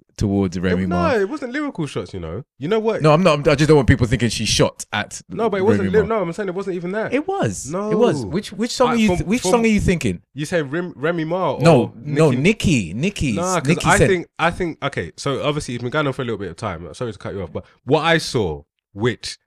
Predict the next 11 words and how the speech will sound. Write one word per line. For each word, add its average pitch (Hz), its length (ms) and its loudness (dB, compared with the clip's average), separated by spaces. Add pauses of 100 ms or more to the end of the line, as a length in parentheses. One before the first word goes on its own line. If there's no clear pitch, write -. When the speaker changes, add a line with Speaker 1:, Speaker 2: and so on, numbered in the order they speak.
(100)
Speaker 2:
I 101 80 -2
think - 420 -2
was 98 340 -6 (360)
the 110 100 -12
straw 117 240 -4
that 90 160 -6
broke 101 200 -6
the 90 60 -10
camel's 95 320 -6
back, 85 380 -8 (840)
was 101 420 -6